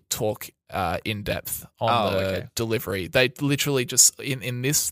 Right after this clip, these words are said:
Speaker 1: this, because it's straight after the end of the quarter, I'm sure
Speaker 2: Mm.
Speaker 1: they'll talk about that, uh, when they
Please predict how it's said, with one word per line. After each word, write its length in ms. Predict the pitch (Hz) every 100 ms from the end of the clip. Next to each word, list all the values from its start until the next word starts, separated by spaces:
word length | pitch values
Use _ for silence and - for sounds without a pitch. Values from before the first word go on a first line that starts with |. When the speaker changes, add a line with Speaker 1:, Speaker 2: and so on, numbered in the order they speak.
| -
Speaker 1:
this, 300 | 143 - -
because 360 | 170 139 151 135
it's 100 | -
straight 420 | - - 113 113
after 200 | 107 -
the 100 | 113
end 100 | 104
of 40 | -
the 60 |
quarter, 260 | - 110 139
I'm 200 | 117 127
sure 340 | - 135 127
Speaker 2:
Mm. 40 | 127
Speaker 1:
they'll 200 | 110 113
talk 220 | 110 104
about 200 | 113 98
that, 200 | 107 - -
uh, 200 | 110 101 110
when 180 | 110
they 200 | 107 104